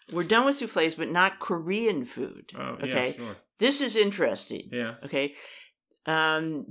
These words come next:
Speaker 1: big article in the New York Times food section a couple of weeks ago about a group of restaurants, more than twenty restaurants,
Speaker 2: Yeah.
Speaker 1: owned by Hand Hospitality, Korean restaurants.
Speaker 2: Yeah.
Speaker 1: Okay?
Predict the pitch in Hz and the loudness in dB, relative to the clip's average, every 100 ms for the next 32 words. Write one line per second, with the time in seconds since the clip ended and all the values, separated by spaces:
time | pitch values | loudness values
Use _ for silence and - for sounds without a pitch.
0 | - 214 269 269 - 185 170 170 143 135 | 4 6 6 4 2 4 4 2 2 2
1 | - 147 156 151 170 185 185 185 170 151 | 0 -6 -4 -2 0 0 0 -4 -6 -4
2 | - - 320 302 - 135 131 131 120 - | -6 -6 -6 -4 -2 -2 -4 -8 -8 -8
3 | 131 120 110 117 120 - 117 123 120 - | -10 -8 -8 -8 -8 -8 -6 -4 -4 -6
4 | - - - 147 160 156 156 156 156 - | -14 -20 -8 -4 -2 2 2 2 -4 -2
5 | 147 143 175 226 233 240 170 160 - - | -2 -2 -4 -2 -2 -4 -2 -2 -4 -6
6 | 117 98 - - - 202 247 269 254 240 | -6 -6 -10 -16 -8 -4 0 0 -2 -8
7 | 240 214 190 196 196 196 208 233 - 151 | -8 -8 -8 -8 -8 -8 -8 -8 -10 -10
8 | 196 - - 120 - 165 170 151 143 139 | -10 -14 -14 -18 -8 -6 -6 -6 -6 -6
9 | _ _ _ - 196 196 202 202 220 202 | _ _ _ -6 -4 -2 -4 -4 -6 -10
10 | _ _ - 196 180 - - - 180 180 | _ _ -12 -10 -8 -8 -10 -10 -6 -6
11 | 156 117 - - - - _ _ _ _ | -6 -10 -12 -20 -20 -20 _ _ _ _
12 | - 226 214 208 247 262 233 185 - _ | 0 0 -2 -4 -4 -2 -2 -4 -12 _
13 | _ _ 135 139 - - 113 - - - | _ _ -2 -2 -4 -6 -8 -8 -12 -10
14 | 131 117 107 - 151 143 135 143 | -6 -6 -8 -12 -8 -4 -4 -6